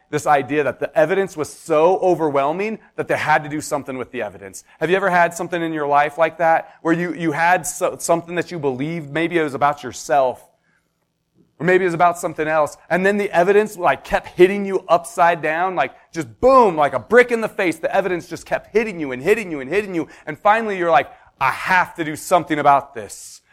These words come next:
What I've been believing is false, and there is the truth, and I absolutely have to change the way I am because the evidence is hitting me, smacking me upside the face."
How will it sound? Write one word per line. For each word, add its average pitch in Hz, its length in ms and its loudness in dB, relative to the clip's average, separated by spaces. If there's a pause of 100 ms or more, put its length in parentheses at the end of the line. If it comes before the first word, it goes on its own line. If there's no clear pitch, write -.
(140)
What 185 160 6
I've 190 240 8
been 165 180 -2
believing 202 540 0
is 135 220 -6
false, 180 440 4 (180)
and 143 140 -4
there 147 140 2
is 170 320 4
the 180 100 0
truth, 165 480 -2 (100)
and 151 120 2
I 139 240 2
absolutely 190 560 2
have 208 320 -2
to 208 100 -6
change 233 560 -6
the 196 100 0
way 185 360 0
I 147 340 -4
am 175 380 0 (180)
because 175 300 -2
the 175 200 -6
evidence 190 420 2
is 135 120 -8
hitting 190 400 4
me, 151 80 -6
smacking 202 600 -4
me 156 140 -6
upside 190 580 0
the 139 100 -2
face." - 880 -4